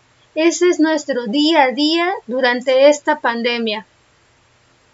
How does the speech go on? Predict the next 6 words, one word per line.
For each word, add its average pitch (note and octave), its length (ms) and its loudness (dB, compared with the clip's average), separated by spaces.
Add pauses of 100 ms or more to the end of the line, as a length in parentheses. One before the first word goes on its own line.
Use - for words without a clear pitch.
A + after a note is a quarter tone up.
(880)
Pero, F4 320 4
¿qué G4 160 6
sucede F#4 640 2
con C4+ 240 0
todo C4+ 320 4
esto? D4 500 2